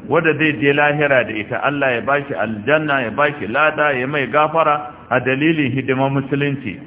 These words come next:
Wadda kuma ya bar ya'ya ne, a wannan kasu ne kawai tara ma. Wallahu a'lam. Saboda haka akwai daga cikin ma'anan, ah, musharaka da shaidan a wurin ya'ya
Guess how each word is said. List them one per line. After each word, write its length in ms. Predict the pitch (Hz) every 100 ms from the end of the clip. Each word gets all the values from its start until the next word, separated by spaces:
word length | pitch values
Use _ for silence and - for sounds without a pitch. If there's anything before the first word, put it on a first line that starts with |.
| - -
Wadda 300 | 131 175 175
kuma 240 | 170 165 170
ya 60 |
bar 160 | 165 175
ya'ya 480 | 170 156 165 160 165
ne, 80 | 160
a 160 | 151 160
wannan 320 | 170 160 156
kasu 260 | 156 151 170
ne 140 | 160 147
kawai 400 | 143 127 123 127
tara 340 | 127 117 101
ma. 140 | 95 - - - -
Wallahu 400 | 151 165 165 143
a'lam. 540 | 135 120 104 98 - - - -
Saboda 280 | 165 165 165
haka 200 | 165 151
akwai 280 | 139 185 180
daga 220 | 160 147
cikin 240 | - 170
ma'anan, 600 | 165 143 139 156 165 165 165 - - -
ah, 580 | 139 139 123 120 110 113 123
musharaka 680 | 127 170 170 175 170 151
da 120 | 135 131 135
shaidan 500 | 127 143 170 160 156 - - -
a 140 | - 127
wurin 320 | 151 156 156
ya'ya 560 | 156 165 160 160 156